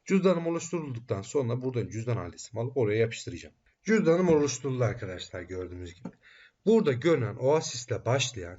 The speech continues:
bir sürü harf ve rakamın olduğu şey benim cüzdan adresim. Buradan geliyorum, bunu kopyalıyorum arkadaşlar. Şöyle kopyaladım. Daha sonra geliyorum, onu buraya yapıştırıyorum.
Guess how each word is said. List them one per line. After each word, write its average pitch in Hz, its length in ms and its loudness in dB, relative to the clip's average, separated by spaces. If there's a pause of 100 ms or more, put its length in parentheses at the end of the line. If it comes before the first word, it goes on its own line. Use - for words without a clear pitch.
bir 185 160 6
sürü 113 300 -2
harf 131 400 -2
ve 92 120 -4
rakamın 135 380 -2
olduğu 90 260 -2
şey 139 360 -6
benim 131 340 0 (180)
cüzdan 117 320 2
adresim. 85 420 -12 (260)
Buradan 156 360 2
geliyorum, 120 380 2
bunu 127 180 0
kopyalıyorum 101 560 0
arkadaşlar. 80 640 -10 (380)
Şöyle 120 420 2
kopyaladım. 107 500 -4 (500)
Daha 175 180 6
sonra 151 240 2
geliyorum, 117 440 -2
onu 127 200 0
buraya 107 380 -2 (400)
yapıştırıyorum. 117 640 -4